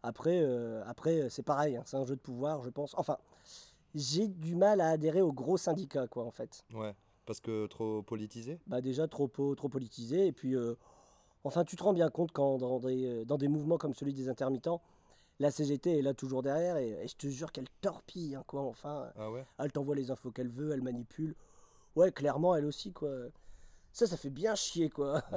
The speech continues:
Speaker 1: <laughs> Disons que, bah, c'est toi, par contre, qui va t'en prendre plein la gueule et, euh,
Speaker 2: Ouais, c'est
Speaker 1: te
Speaker 2: ça,
Speaker 1: faire
Speaker 2: ouais.
Speaker 1: gazer, prendre des coups de matraque, et c'est pas, eux, ils sont pas au premier rang, hein.
Speaker 2: Ouais.
Speaker 1: Ouais, donc, euh... Ouais, pareil, quoi.
Speaker 2: Ouais. Et donc, la, la question, bah, tu y as déjà plus ou moins répondu.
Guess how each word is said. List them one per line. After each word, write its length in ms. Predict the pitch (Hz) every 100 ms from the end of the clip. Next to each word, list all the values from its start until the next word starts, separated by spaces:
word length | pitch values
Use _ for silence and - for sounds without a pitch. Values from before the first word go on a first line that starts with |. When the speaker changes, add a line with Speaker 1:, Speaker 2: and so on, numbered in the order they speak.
| 160 - 117
Speaker 1:
<laughs> 440 | - - - -
Disons 360 | 139 147 147 160
que, 460 | - 147 139 135 131 - - - - - _
bah, 120 | 127
c'est 140 | 120 139
toi, 160 | 226
par 140 | 202 -
contre, 180 | 185 -
qui 60 |
va 80 | 131
t'en 100 | 135
prendre 180 | 175 170
plein 240 | - 156
la 100 | 160
gueule 300 | 170 185 160
et, 140 | 135 123
euh, 240 | 120 123 131 -
Speaker 2:
Ouais, 180 | 107 104
c'est 140 | -
Speaker 1:
te 80 | 147
Speaker 2:
ça, 60 |
Speaker 1:
faire 100 | 101
Speaker 2:
ouais. 60 | 127
Speaker 1:
gazer, 320 | 139 131 165
prendre 160 | 165 143
des 80 | 127
coups 120 | 131
de 40 |
matraque, 440 | 127 - 156 165 131
et 120 | 123
c'est 140 | -
pas, 480 | 127 139 135 127 123 - _ _ _ _ _ -
eux, 100 | 185
ils 60 |
sont 140 | 170 135
pas 120 | 143
au 60 | 147
premier 240 | 135 147
rang, 260 | 196 185 175
hein. 40 | -
Speaker 2:
Ouais. 220 | 107 104 - _ _ _ -
Speaker 1:
Ouais, 140 | 202 202
donc, 280 | 143 -
euh... 160 | 120 113 120 - _ _ _ _ - -
Ouais, 180 | 170 208
pareil, 380 | 190 143 127 135
quoi. 180 | - - _ _ _ 123
Speaker 2:
Ouais. 120 | 107 - -
Et 80 | 110
donc, 240 | 120 123
la, 320 | 123 107 98
la 140 | 95 101
question, 320 | 104 - 131
bah, 120 | 101
tu 180 | 90 -
y 20 |
as 40 | 87
déjà 240 | 92 98
plus 220 | - 98
ou 60 | 98
moins 140 | 95
répondu. 420 | 98 - 113 131